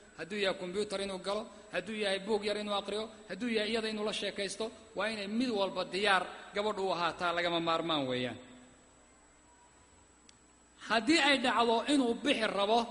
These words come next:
oo asdiqadiisa iyo saaxiibbadiisa uu aado, waa inay ka beddesho dharkii uu shaqada kaga yimid,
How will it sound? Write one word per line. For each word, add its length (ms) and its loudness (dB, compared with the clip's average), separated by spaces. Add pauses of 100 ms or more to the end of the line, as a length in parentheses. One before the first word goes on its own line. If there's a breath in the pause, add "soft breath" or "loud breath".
(200)
oo 120 -2
asdiqadiisa 840 -2
iyo 200 -2
saaxiibbadiisa 880 -2
uu 200 -4
aado, 380 2 (1700)
waa 220 2
inay 260 2 (140)
ka 120 2
beddesho 500 0
dharkii 320 -4
uu 60 -2
shaqada 380 -2
kaga 200 -2
yimid, 340 -2